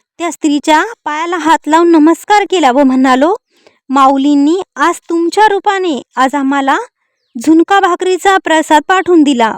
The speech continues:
व तिला सारी घटना सांगितली. त्यावर ती स्त्री म्हणाली की, मला ऑफिसमध्ये सायंकाळी झुणका भाकरी देण्यासाठी इच्छा निर्माण झाली व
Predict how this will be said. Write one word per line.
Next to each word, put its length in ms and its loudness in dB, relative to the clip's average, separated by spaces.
व 240 2
तिला 240 0
सारी 440 2
घटना 400 -2
सांगितली. 600 0
त्यावर 320 -2
ती 180 -6
स्त्री 240 -2
म्हणाली 500 2
की, 260 0
मला 240 -2
ऑफिसमध्ये 840 0
सायंकाळी 760 0
झुणका 460 0
भाकरी 380 -2
देण्यासाठी 840 0
इच्छा 320 -2
निर्माण 400 2
झाली 320 0
व 240 2